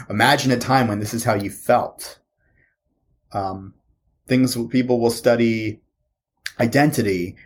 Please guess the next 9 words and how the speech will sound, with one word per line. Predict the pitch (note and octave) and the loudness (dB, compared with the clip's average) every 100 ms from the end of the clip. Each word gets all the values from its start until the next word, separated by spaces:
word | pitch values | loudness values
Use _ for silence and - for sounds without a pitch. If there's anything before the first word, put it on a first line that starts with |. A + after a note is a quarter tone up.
| - | -2
by | A2 G#2 | 0 2
saying | A#2 A2+ A2 G#2+ G#2 | 2 2 2 -2 -6
things | G#2+ G#2 | -6 0
like, | G#2 G2+ - _ _ _ _ _ _ _ | 0 0 -6 _ _ _ _ _ _ _
"Who | - A#2 | -4 0
do | A#2 | 4
you | B2+ | 4
identify | C3+ F3 G3 - F2+ | 4 2 0 -2 -2
with? | D#2+ D#2 - - | -4 -10 -14 -20